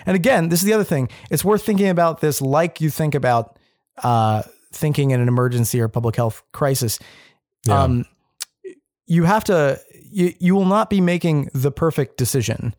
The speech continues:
Speaker 1: or you will not be like, there's no, like, perfect or pristine set of demands.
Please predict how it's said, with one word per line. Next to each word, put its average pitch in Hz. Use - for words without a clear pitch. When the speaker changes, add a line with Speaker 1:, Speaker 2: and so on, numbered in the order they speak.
Speaker 1:
or 139
you 156
will 165
not 175
be 180
like, 151
there's 151
no, 170
like, 170
perfect 170
or 147
pristine 151
set 143
of 127
demands. 131